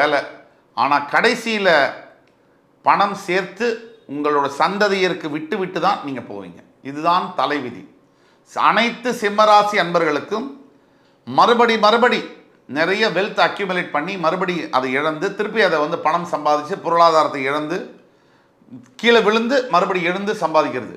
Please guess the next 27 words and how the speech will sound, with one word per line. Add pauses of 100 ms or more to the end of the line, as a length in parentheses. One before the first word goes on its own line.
கீழே
விழுந்து
மறுபடி
எழுந்து
சம்பாதிக்கிறது,
எத்தனை
அனுபவங்கள்
வந்தாலும்
கூட (800)
உங்களால்
இதை
மாற்றிக்கொள்ள
முடியாது. (400)
நான்
உண்மையை (220)
உரக்கச்
சொல்கிறேன். (380)
அடுத்து
வரக்கூடிய (280)
பாயிண்ட்
என்னன்னா, (180)
சிம்மராசிக்காரர்கள்
இருக்கக்கூடிய (520)
ஆணாக
இருக்கட்டும்,
பெண்ணாக
இருக்கட்டும்